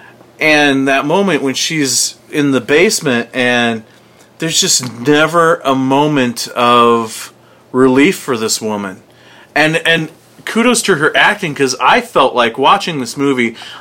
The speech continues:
I could pinpoint the exact breaking point of her in that movie. Like,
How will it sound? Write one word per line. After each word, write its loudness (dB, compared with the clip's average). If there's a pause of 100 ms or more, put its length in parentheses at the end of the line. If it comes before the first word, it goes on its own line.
(120)
I 0
could -10
pinpoint -4
the 2
exact -2 (320)
breaking 0
point -8 (300)
of -2
her -4 (400)
in -6
that -4
movie. -8 (100)
Like, -4